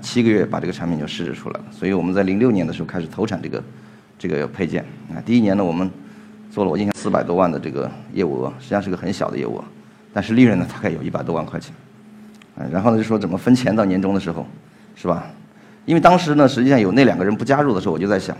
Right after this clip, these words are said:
我一定要让这两个人后悔一辈子，啊，所以当时我就决定说，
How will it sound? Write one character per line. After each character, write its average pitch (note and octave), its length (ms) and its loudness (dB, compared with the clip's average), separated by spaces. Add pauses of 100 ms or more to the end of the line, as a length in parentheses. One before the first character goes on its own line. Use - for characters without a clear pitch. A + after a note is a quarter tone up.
(500)
我 G2 100 4
一 A2+ 80 6
定 C3 120 6
要 A#2+ 100 10
让 G#2 140 6
这 G#2+ 80 6
两 E2+ 120 2
个 F2 60 -2
人 F#2 100 0
后 G#2 160 0
悔 E2+ 160 -2
一 E2+ 40 0
辈 F2+ 160 0
子， D#2+ 100 -8 (720)
啊， C#2+ 160 -10 (840)
所 A2 80 4
以 A2+ 40 6
当 A#2 160 8
时 A#2+ 80 4
我 G#2 120 6
就 G2+ 80 4
决 G#2 160 2
定 G2+ 220 2
说， G2+ 220 0